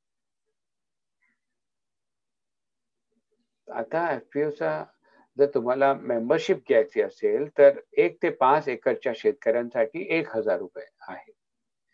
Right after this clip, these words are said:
सहा ते वीस एकरच्या शेतकऱ्यांसाठी दोन हजार रुपये आणि वीस एकरचा वर जर, अं,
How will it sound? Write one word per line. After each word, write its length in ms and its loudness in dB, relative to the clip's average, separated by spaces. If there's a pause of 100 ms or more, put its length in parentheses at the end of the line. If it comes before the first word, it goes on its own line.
(680)
सहा 240 -2
ते 140 4
वीस 260 0
एकरच्या 400 2
शेतकऱ्यांसाठी 720 -4
दोन 280 0
हजार 200 6
रुपये 260 2
आणि 180 -4
वीस 280 -4
एकरचा 360 2
वर 300 4
जर, 240 2 (420)
अं, 920 -2